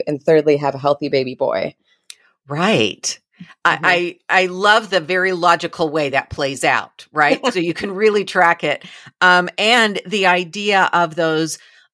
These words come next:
Speaker 2: initial contemporary sources and then this group that was using contemporary sources, you know, even if it's a, a range from late Jul-, late June to early July, that makes sense at the time,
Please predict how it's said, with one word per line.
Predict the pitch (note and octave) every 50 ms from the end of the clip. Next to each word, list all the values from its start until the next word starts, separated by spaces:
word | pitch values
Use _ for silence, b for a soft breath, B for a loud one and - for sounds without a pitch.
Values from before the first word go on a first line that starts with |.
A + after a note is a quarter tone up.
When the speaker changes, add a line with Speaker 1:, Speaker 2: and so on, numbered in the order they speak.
| _ _ -
Speaker 2:
initial | G3+ G3 F#3+ F#3+ G3 G#3 A3+ A#3 - - A3 F#3 E3+ D#3+ D#3
contemporary | - - F#3+ E3+ D#3+ - - G#3 G3+ G#3+ A3 G#3+ G3+ G3 G3 G3 G3 F#3+
sources | - - F#3 F#3 F#3+ F#3+ - F#3+ F3+ E3 F3+
and | E3+ D#3+ D#3+
then | D3+ D3+
this | D#3 D3+ D3+ -
group | - - E3 F3+ F#3 F#3 F#3 -
that | - -
was | E3 D#3+ C#3 D#3+
using | F#3 G3 G3+ F3+ F#3 D#3+
contemporary | D3+ D#3 D#3+ D3+ - D#3+ D3+ D3 - D#3 D3+ C#3+ C3+ C#3
sources, | - - - D3 C#3 C#3 C#3 - - C#3 C3 C3 B2+ B2+ B B B B B B B B B -
you | A#3+ A#3+
know, | G3+ -
even | - A3+ C4 C#4 C4 A#3
if | - -
it's | - - -
a, | D#3+ D3+ D3 C#3 - -
a | D3 D#3
range | C#3+ D3 E3+ F3+ F3+ F3 E3 D#3 D3 -
from | - E3 D3 D3
late | D3+ D#3 - -
Jul-, | - E3 D3+ D#3 D3 - - _
late | - F3+ F3 F3 - -
June | - F3+ E3+ E3 D#3+
to | C#3+ E3
early | - D#3 D#3+ D3+ D3+ D3
July, | C#3+ - D#3+ D3+ D#3+ E3+ E3 D3 C#3+
that | D3 F3+ - -
makes | F#3 E3+ D#3 - -
sense | - F3 D#3 D3 - -
at | D#3 - -
the | D3+ C#3
time, | B2+ - - A#3 A#3 F#3+ D3 C3 B2 B2+ B2